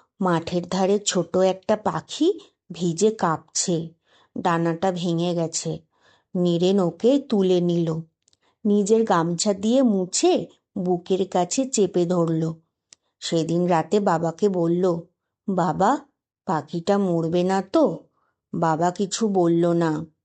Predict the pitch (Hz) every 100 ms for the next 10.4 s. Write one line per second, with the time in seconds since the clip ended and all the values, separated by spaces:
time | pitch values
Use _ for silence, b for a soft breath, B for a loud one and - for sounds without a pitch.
0 | _ - - 269 320 - 220 185 180 202
1 | 202 202 190 254 285 220 190 147 165 156
2 | 151 156 147 - _ _ _ _ _ _
3 | _ _ _ _ 175 165 165 175 175 175
4 | 170 175 180 175 170 208 220 - 170 -
5 | 175 170 165 208 - 175 170 180 180 165
6 | 165 160 160 160 _ _ b b b b
7 | 185 185 175 196 180 175 170 190 196 190
8 | 175 175 - - 240 349 B B _ -
9 | 175 165 - 165 185 175 269 269 - 190
10 | 170 170 165